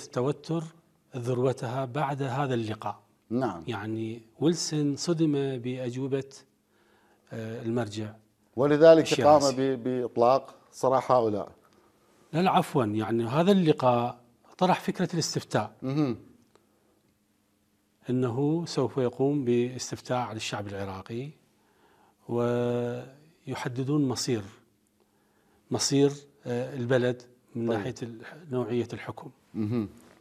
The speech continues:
Speaker 1: لكن هو طرق عدة مسائل، من ضمنها، آه، إسناد إدارة المرقدين كما ذكرت.
Speaker 2: في سامراء.
Speaker 1: مرق-، نعم، العسكريين.
Speaker 2: نعم.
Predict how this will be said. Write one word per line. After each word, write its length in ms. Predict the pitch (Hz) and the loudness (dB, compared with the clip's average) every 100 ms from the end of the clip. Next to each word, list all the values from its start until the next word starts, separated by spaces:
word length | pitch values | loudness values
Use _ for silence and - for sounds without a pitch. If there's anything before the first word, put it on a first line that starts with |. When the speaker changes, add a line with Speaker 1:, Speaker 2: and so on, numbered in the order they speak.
| _ _ - - - - - - - _ _ _ _ _ _ | _ _ -20 -20 -20 -20 -20 -20 -20 _ _ _ _ _ _
Speaker 1:
لكن 360 | 156 185 185 180 | 4 4 6 4
هو 220 | 170 185 | 6 4
طرق 380 | 175 196 180 175 | 4 4 2 0
عدة 380 | 165 - 165 175 | -6 -4 -2 0
مسائل، 520 | 143 - 127 117 131 135 | 0 0 0 0 -2 -2
من 180 | 127 | 0
ضمنها، 340 | 117 143 139 127 | 2 2 2 -2
آه، 1080 | 135 135 131 113 110 107 107 107 110 - - | -2 -2 -4 -6 -6 -6 -8 -10 -14 -16 -10
إسناد 500 | 131 135 135 123 107 | -8 -2 0 0 -4
إدارة 680 | 113 110 113 120 127 110 107 - | -6 -6 -6 0 0 0 -8 -8
المرقدين 720 | 110 104 113 110 113 110 120 | -8 -4 -6 -6 -6 -2 -2
كما 240 | 120 127 | 0 -4
ذكرت. 380 | 110 107 113 - _ _ - - - | -4 -6 -10 -12 _ _ -20 -20 -12
Speaker 2:
في 120 | 120 | -8
سامراء. 360 | 110 120 110 104 | 0 2 2 -2
Speaker 1:
مرق-، 120 | 107 | -2
نعم، 300 | 110 110 110 | 0 -2 -4
العسكريين. 920 | 104 104 - 107 110 113 165 202 104 | -6 -8 -4 -2 0 0 -2 -4 -6
Speaker 2:
نعم. 220 | 110 82 | -6 -8